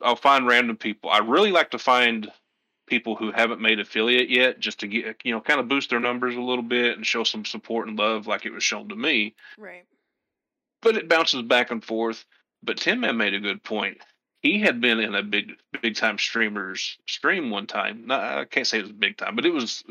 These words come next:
Speaker 1: you know, close to partner if he wasn't partner. And somebody raided the channel with ten viewers.
Speaker 2: Mm-hmm.
Speaker 1: And the dude stopped his game and just, "Get the f-, if you're here with the raid, get the fuck out.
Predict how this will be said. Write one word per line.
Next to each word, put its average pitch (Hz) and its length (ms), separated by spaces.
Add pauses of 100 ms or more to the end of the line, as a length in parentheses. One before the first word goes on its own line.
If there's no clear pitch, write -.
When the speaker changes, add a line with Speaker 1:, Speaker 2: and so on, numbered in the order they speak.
(120)
Speaker 1:
you 117 140
know, 101 220 (260)
close - 280
to 113 80
partner 107 360
if 101 80
he 101 80
wasn't 98 360
partner. 92 400 (1080)
And 113 320
somebody 160 400
raided 117 460
the 104 80
channel 117 400
with 101 180
ten 113 300
viewers. - 460 (120)
Speaker 2:
Mm-hmm. 208 300 (1120)
Speaker 1:
And 113 560
the 123 80
dude 160 340
stopped 156 400
his 117 160
game 110 580 (340)
and 110 220
just, 113 420 (360)
"Get 135 160
the 135 60
f-, - 100
if 139 180
you're 180 160
here 160 180
with 151 140
the 127 100
raid, 120 280
get 139 120
the - 60
fuck 113 360
out. 107 320